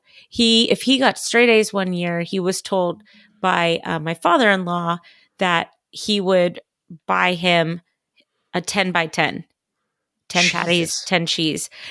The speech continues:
Speaker 1: 'Cause he always wanted a ten-by-ten. He just always wanted one. And so, and In-N-Out will make it for you if you order it. Like, they don't care. And so, um,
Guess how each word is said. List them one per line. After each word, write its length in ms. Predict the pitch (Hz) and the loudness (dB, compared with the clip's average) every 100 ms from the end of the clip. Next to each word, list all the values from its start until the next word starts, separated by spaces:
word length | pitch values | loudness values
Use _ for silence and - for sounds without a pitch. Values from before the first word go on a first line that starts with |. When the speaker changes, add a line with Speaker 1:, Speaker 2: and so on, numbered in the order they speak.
| - | -4
Speaker 1:
'Cause 140 | 247 | 0
he 100 | 233 - - | 0 0 0
always 400 | 277 254 254 226 | 2 2 0 0
wanted 300 | 233 202 190 | 2 2 0
a 80 | |
ten-by-ten. 680 | 180 190 175 165 - 147 170 - | -4 -4 -2 -4 -6 -10 -10 -8
He 100 | - | -4
just 220 | 226 233 - | 2 0 2
always 380 | 226 226 220 202 | 4 6 4 2
wanted 380 | 196 202 180 165 | 2 4 2 -4
one. 240 | 160 170 - - - | -8 -10 -16 -20 -4
And 200 | 220 214 | 0 2
so, 400 | - 226 208 202 208 | 4 4 4 4 2
and 240 | 202 190 - _ _ | 0 -4 -14 _ _
In-N-Out 360 | 247 320 294 262 | 2 4 2 2
will 80 | 196 | 2
make 180 | 254 | 2
it 80 | 233 | 2
for 100 | 208 | 0
you 160 | 190 185 | 2 0
if 100 | 165 | -2
you 80 | 165 | -2
order 200 | 180 156 | 0 0
it. 220 | 156 - - | -4 -6 -8
Like, 140 | 160 | 0
they 80 | 190 | 2
don't 160 | 175 | 2
care. 240 | - 160 - - - - - - | 0 -2 -4 -14 -20 -20 -18 0
And 200 | 196 196 | 0 2
so, 360 | - 208 190 - | 2 4 4 2
um, 400 | 185 175 165 | 0 0 -4